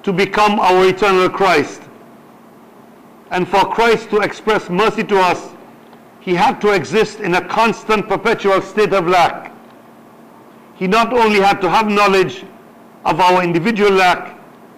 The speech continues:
but he had to experience this lack firsthand. He had to exist in this lack in the age of the prototype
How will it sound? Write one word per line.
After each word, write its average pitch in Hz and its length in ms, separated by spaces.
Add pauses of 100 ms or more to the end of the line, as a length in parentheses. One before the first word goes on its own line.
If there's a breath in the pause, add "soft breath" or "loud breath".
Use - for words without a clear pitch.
(140)
but 185 200
he 190 120
had 202 260
to 196 80
experience 214 640
this - 200
lack 190 280
firsthand. 180 720 (840)
He 185 140
had 202 220
to 190 80
exist 185 400
in 190 140
this 190 200
lack 180 400 (460)
in 175 140
the 190 200
age 208 240
of 180 140
the 180 80
prototype 180 640